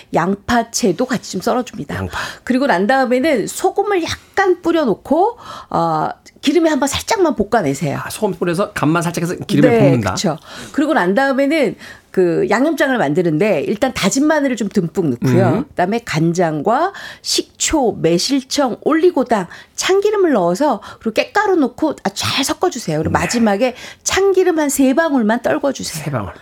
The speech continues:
Speaker 1: 예, 너무 많이 떨구면 안 돼요.
Speaker 2: 안
Speaker 1: 세
Speaker 2: 돼요.
Speaker 1: 방울.
Speaker 2: 기름을 항상 너무 많으면
Speaker 1: 그쵸.
Speaker 2: 안 돼.
Speaker 1: 자, 그랬으면 이제 비빕니다.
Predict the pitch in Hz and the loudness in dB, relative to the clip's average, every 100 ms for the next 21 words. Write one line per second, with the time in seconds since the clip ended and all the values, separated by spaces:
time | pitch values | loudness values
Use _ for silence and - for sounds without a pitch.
0 | - 175 165 - - - 196 240 240 226 | -4 -2 -2 -6 -12 -2 0 2 0 0
1 | 220 226 214 151 127 131 139 123 98 139 | -2 -2 -4 -4 -4 0 2 4 2 0
2 | 135 175 190 143 - 202 202 147 113 110 | 0 2 0 -2 -6 -4 -2 -2 -2 0
3 | 135 107 120 95 80 - - - - - | 0 0 -2 -2 -6 -12 -20 -14 -12 -4
4 | 214 208 302 330 294 320 320 180 - - | -2 2 0 0 0 2 2 0 -6 -20
5 | - 196 220 202 185 - - - - 247 | -10 -2 0 0 0 -6 -20 -6 0 2
6 | 285 214 147 | 4 2 0